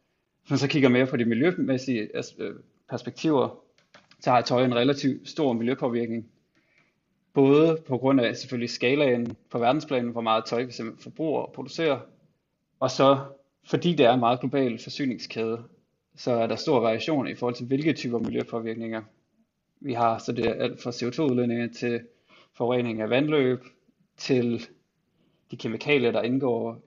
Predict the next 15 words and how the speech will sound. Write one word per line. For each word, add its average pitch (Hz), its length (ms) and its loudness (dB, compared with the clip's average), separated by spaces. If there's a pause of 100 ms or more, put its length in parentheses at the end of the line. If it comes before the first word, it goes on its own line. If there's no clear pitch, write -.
i 120 260 -4
det 113 180 -6
materiale, 117 600 -2 (260)
som 117 300 -6
der 120 80 -8
kommer 117 260 -6
i 120 100 -6
tøj. 120 240 -2 (840)
Og 135 80 -6
så 151 80 4
er 127 60 8
der 120 80 4
selvfølgelig 123 400 0
en 120 60 -6
række, 123 420 2